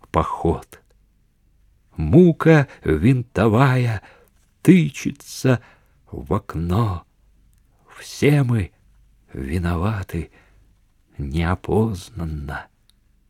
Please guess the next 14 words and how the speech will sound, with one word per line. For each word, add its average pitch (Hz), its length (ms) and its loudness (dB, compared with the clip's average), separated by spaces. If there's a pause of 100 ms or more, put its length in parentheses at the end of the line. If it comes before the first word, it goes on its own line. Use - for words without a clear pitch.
(480)
Ты 90 120 0
служил 104 880 4 (200)
в - 140 -20
Самаре, 120 760 0 (460)
сев - 600 0 (120)
на 78 240 -2
парапет, 110 720 2 (380)
женщину 139 1000 2
шаманя 127 920 2 (460)
под - 160 0
гитару 120 840 2 (280)
пел. 120 440 2 (920)
Таня 160 500 4
ли, 110 240 -8